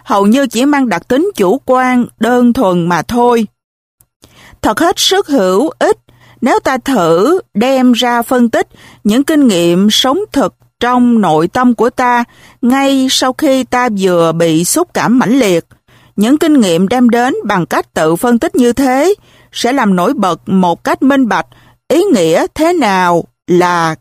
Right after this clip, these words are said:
cái ta. Trong trường phái duy thức, những gì nhận biết như có thật một cách khách quan và hiện hữu, ngay trước mặt. Nói một cách khác là một vật thể trước mắt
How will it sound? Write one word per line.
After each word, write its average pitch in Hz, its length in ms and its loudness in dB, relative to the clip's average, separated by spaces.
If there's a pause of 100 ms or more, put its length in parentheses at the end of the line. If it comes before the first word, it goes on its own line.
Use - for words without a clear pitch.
cái 285 260 -2 (100)
ta. 214 320 -2 (2500)
Trong 302 220 2
trường 208 240 0
phái 262 360 0 (380)
duy 262 300 0
thức, 359 280 -2 (580)
những 269 280 2
gì 208 320 2
nhận 196 340 0
biết 330 280 0
như 247 460 2 (180)
có 247 280 0
thật 202 400 -4
một 190 280 -2
cách - 240 -6
khách 359 240 -6
quan 254 320 2
và 220 120 0
hiện 185 300 0
hữu, 185 480 2 (500)
ngay 277 280 2
trước 392 240 -2
mặt. 196 260 -2 (640)
Nói 247 280 2
một 277 240 0
cách 339 160 -4 (140)
khác 330 360 0 (380)
là 214 400 0
một 196 240 0
vật 190 240 -2
thể 214 180 0
trước 349 280 -4
mắt 302 220 -2